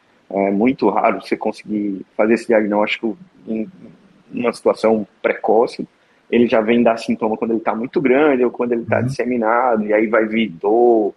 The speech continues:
Speaker 1: crescimento do, do, da barriga, perda de peso, que já estão relacionados a uma doença avançada.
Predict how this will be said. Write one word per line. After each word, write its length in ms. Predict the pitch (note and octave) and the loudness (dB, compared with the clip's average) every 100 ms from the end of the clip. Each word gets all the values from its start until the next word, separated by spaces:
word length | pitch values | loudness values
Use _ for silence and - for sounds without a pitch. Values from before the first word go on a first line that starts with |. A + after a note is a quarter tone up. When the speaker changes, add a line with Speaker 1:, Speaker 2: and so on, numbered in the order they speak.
| _ _ _ | _ _ _
Speaker 1:
crescimento 600 | G#2+ G#2 - A2 A2 A2 | -8 -8 -8 -6 -4 -6
do, 180 | G2 G2+ | -8 -6
do, 220 | G2 G2 | -6 -8
da 180 | F#2+ G2+ | -2 0
barriga, 640 | G2 F2 A2 C3 A#2+ G#2 | 2 2 2 4 4 2
perda 300 | G2 A2 A2+ | 0 0 -2
de 80 | G2 | -4
peso, 380 | F2+ A#2+ B2 - _ _ _ | 2 2 2 -4 _ _ _
que 140 | C3 | -2
já 140 | C3 B2 | 0 0
estão 240 | - C#3 | 2 2
relacionados 680 | C3+ B2+ - A#2+ A#2 B2 A#2 | 2 0 0 -2 0 -2 -2
a 60 | |
uma 160 | A#2+ A#2+ | -4 -4
doença 380 | A#2 A#2 A2+ A#2 | -4 -6 -4 -6
avançada. 640 | A#2 A#2+ - G#2 F2+ F2+ | -4 -6 -6 -4 -4 -6